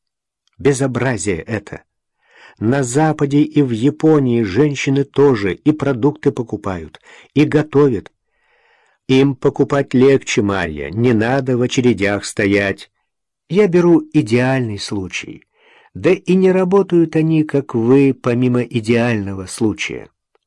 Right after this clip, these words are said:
Еще как работают. Посмотри статистику. Только покупают не так, как мы, каждый день понемножку. Это наше скопидомство. А на поверку больше тратим, чем если б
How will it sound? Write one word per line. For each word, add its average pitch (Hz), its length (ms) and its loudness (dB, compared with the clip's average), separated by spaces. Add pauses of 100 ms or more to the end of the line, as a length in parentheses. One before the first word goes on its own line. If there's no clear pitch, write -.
(680)
Еще 113 320 -2
как 131 300 -4
работают. 117 600 -6 (560)
Посмотри 127 400 -2
статистику. 120 800 -8 (760)
Только 147 260 2
покупают 175 800 0
не 151 140 2
так, 147 260 -4 (100)
как - 260 -6
мы, 117 360 -2 (340)
каждый 135 480 -2
день 127 320 2
понемножку. 135 840 -2 (380)
Это 180 400 0
наше 165 340 -2
скопидомство. 147 1000 0 (420)
А 143 80 -2
на 147 120 0
поверку 156 500 2
больше 151 480 2
тратим, 101 420 -6
чем 101 200 -6
если 147 320 2
б - 120 -6